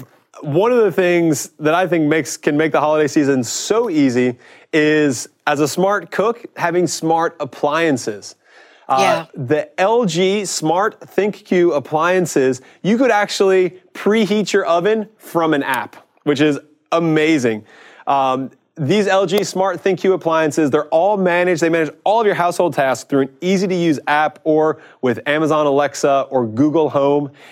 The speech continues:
Speaker 1: And so you could be at the grocery store still and think, "Oh gosh, I better get the oven on." Go to your app, boom, oven's preheating, or your robotic vacuum is out cleaning up the house before you even pull in the driveway.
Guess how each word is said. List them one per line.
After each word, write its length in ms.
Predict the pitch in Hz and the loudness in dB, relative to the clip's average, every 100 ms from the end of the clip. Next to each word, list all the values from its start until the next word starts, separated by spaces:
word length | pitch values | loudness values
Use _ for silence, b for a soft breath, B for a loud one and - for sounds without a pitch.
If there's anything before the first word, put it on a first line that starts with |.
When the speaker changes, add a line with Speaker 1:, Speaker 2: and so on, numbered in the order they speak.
| B - | B -4
Speaker 1:
And 460 | 151 151 156 147 139 | 0 2 0 -2 -2
so 60 | |
you 180 | 151 196 | 0 2
could 100 | 214 | 2
be 80 | 196 | 2
at 60 | |
the 60 | 180 | 2
grocery 420 | 147 185 226 202 | 2 2 2 0
store 300 | 160 165 135 | 0 2 0
still 500 | 120 - 139 131 127 B B | 0 0 2 2 -2 B B
and 160 | 139 | -2
think, 240 | 123 156 143 - | 0 -2 -4 0
"Oh 140 | 175 | 2
gosh, 460 | 156 175 151 - - - | 2 2 0 -4 -10 -4
I 80 | 156 | 0
better 180 | 180 | 0
get 140 | 156 156 | 0 2
the 140 | 156 | 2
oven 200 | 180 185 | 2 2
on." 340 | 147 139 139 120 b b | 2 0 0 -6 b b
Go 120 | 160 | 0
to 80 | 175 | 2
your 160 | 180 175 | 2 2
app, 440 | 170 165 - _ | 2 0 -4 _
boom, 300 | 160 160 156 160 | -2 0 0 0
oven's 300 | 147 151 120 | 0 0 -2
preheating, 640 | 165 151 135 147 147 139 B B B | 0 2 2 2 2 -2 B B B
or 480 | 143 143 139 139 120 B - | 0 2 2 0 -2 B 0
your 100 | 147 | 2
robotic 380 | 143 151 151 | 2 0 0
vacuum 460 | 117 147 151 160 147 | -2 -2 -2 0 2
is 120 | 127 - | 0 -2
out 320 | 143 156 143 | -2 -2 -4
cleaning 320 | - 180 185 | -4 -2 2
up 100 | 175 143 | 0 0
the 80 | |
house 300 | 139 156 156 | -2 -2 -2
before 460 | - 139 - 175 175 | -4 -8 -4 0 0
you 120 | 170 | 0
even 320 | 165 160 156 135 | 0 0 0 -2
pull 260 | - 151 | -2 0
in 100 | 143 | 2
the 80 | 135 | 2
driveway. 540 | 117 117 123 104 98 | 2 0 0 -4 -14